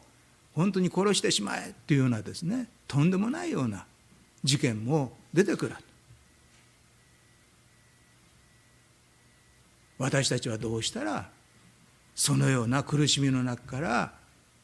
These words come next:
救われることができるのか。実は二十八節にその答えがあるわけです。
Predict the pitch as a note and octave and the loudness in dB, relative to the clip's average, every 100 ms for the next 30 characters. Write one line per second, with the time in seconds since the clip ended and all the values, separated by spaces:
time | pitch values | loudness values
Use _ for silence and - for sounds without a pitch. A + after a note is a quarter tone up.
0 | _ _ _ - - D#3 D3+ C#3 C3 A#2+ | _ _ _ 0 2 6 6 6 2 -2
1 | G#2 F#2 - D3 A#3 G3+ - - - - | -4 -6 -2 2 2 0 -8 -16 -20 -20
2 | - - - _ _ - - - - - | -20 -20 -20 _ _ -20 -20 -20 -20 -20
3 | _ _ - D#3+ G#3 G#3 B2+ G3 A3+ D#3 | _ _ 0 2 4 4 4 4 4 2
4 | F#3+ A#3 B3+ - G2 F2+ - - - - | 0 -2 -6 -6 -10 -12 -18 -20 -20 -20
5 | _ _ _ - - - - - - E3 | _ _ _ -20 -20 -20 -14 0 4 6
6 | D3 C#3+ C#3+ A2+ F#2+ F3 G#3+ G#2+ G#2 - | 4 2 2 0 -2 -2 -2 -2 -6 -10
7 | - | -12